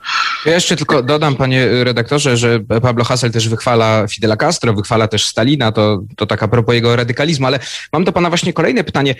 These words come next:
Dlaczego jego zatrzymanie wywołało aż takie emocje? Bo na ulicę nie wychodzą tylko jego zwolennicy, tylko zwolennicy radykalnej lewicy, prawda? Tutaj wydaje się, że to jego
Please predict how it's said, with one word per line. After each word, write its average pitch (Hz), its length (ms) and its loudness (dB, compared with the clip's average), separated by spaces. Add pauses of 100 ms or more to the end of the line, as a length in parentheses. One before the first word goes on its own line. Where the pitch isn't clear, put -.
(140)
Dlaczego 277 280 0
jego 156 200 2
zatrzymanie 151 560 0
wywołało 143 580 0
aż - 180 -2
takie 156 320 0
emocje? 123 420 0
Bo 120 100 0
na 135 100 0
ulicę 208 300 0
nie 214 100 2
wychodzą 233 300 0
tylko 151 320 -2
jego 123 180 2
zwolennicy, 117 600 0
tylko 147 260 0
zwolennicy 127 500 0
radykalnej 117 500 0
lewicy, 110 360 0
prawda? 127 300 2
Tutaj 160 320 0
wydaje 151 320 0
się, 185 100 -2
że 165 120 0
to 151 120 -2
jego 160 280 2